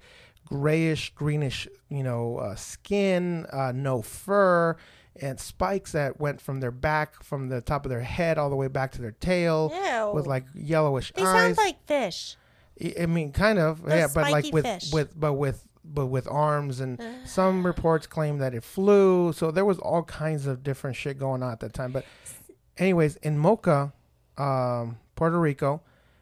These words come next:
Speaker 1: is that how you say it, by the way?
Speaker 2: Mocha?
Speaker 1: Yeah, I guess so, huh?
Speaker 2: Mm-hmm.
Speaker 1: Eh, they actually called it the vampire. What did they call it? I ha-, I had
Speaker 2: El Vampiro de Moca.
Speaker 1: There
Speaker 2: The
Speaker 1: you go.
Speaker 2: Vampire of
Speaker 1: Of Moca.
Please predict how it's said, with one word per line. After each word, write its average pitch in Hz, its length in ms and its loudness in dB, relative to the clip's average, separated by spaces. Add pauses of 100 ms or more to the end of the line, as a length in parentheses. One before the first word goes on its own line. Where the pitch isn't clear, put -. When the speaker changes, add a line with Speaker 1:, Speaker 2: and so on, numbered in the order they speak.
(140)
Speaker 1:
is 151 120 -4
that 175 100 2
how 202 60 0
you 208 100 0
say 208 240 0
it, 208 80 -6
by 202 120 2
the 202 80 -2
way? 208 140 -6 (300)
Speaker 2:
Mocha? 233 680 -10
Speaker 1:
Yeah, 139 200 -4
I 127 60 -6
guess 147 200 -6
so, 120 140 -6
huh? 127 140 -2
Speaker 2:
Mm-hmm. - 100 -16 (560)
Speaker 1:
Eh, 151 600 0 (160)
they 160 260 2
actually 220 340 -2
called 170 520 -2
it 170 560 0
the 147 300 0 (520)
vampire. 175 800 -2 (320)
What 151 120 -6
did 208 100 -6
they 208 100 0
call 185 280 -2
it? 175 40 0
I 170 60 -2
ha-, 165 180 -2
I - 40 -10
had 147 80 -4 (100)
Speaker 2:
El 240 220 0
Vampiro 311 800 -2
de 240 240 -4
Moca. 208 600 -6
Speaker 1:
There 143 100 -2
Speaker 2:
The 143 80 0
Speaker 1:
you 135 60 -2
go. 131 100 0
Speaker 2:
Vampire 262 580 -2
of - 160 -4
Speaker 1:
Of 139 60 -8
Moca. 135 220 -2